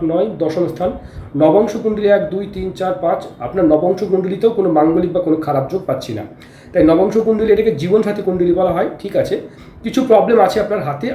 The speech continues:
আমি হাতে কিছু প্রবলেম পেয়েছি, যেগুলো বিবাহ রেখা থেকে নিচের দিকে নেমে যাচ্ছে। রিলেশনশিপ, প্রেম বা সম্পর্কে আপনাকে যাওয়া যাবে না। এই জায়গাতে গেলে আপনার কিন্তু জীবনে, এডুকেশনে বা সমস্যাই হবে।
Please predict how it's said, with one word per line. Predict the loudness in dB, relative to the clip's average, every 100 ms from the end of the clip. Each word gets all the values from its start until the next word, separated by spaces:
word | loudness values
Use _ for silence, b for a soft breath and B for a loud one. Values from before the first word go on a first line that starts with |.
| -8
আমি | -6 -4
হাতে | -4 -6 -6
কিছু | -4 0
প্রবলেম | 2 2 0 -2
পেয়েছি, | -6 -6 -10 B B B -4
যেগুলো | -2 2 0
বিবাহ | 0 0 4
রেখা | 2 2
থেকে | -2 -4
নিচের | -4 -4 -2
দিকে | 0
নেমে | 2 4
যাচ্ছে। | 2 0 -4 B B B -6
রিলেশনশিপ, | 0 0 0 -2 -4 -6 0
প্রেম | 4 6 4
বা | 0
সম্পর্কে | 0 -2 0 -2 0 -2
আপনাকে | -2 -4
যাওয়া | 0 2 2
যাবে | 2 2
না। | 0 B B B
এই | -2 2
জায়গাতে | 2 2 2 2
গেলে | 4 4
আপনার | 4 2
কিন্তু | 0 0 -2
জীবনে, | -2 2 2
এডুকেশনে | 2 2 0 0 0 0
বা | 0 -2 -2
সমস্যাই | -4 -2 -2 -2
হবে। | -2 -8